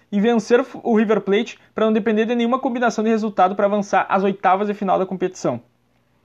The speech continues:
Então, tarefa difícil pro Fluminense do Roger Machado e um feito histórico aí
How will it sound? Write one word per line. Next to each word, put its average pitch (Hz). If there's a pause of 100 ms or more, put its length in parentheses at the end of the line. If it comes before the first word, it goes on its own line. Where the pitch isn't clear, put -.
(400)
Então, 208
tarefa 262
difícil 233 (560)
pro 208
Fluminense 202
do 214
Roger 208
Machado 247
e 330
um 302
feito 254
histórico 220
aí 196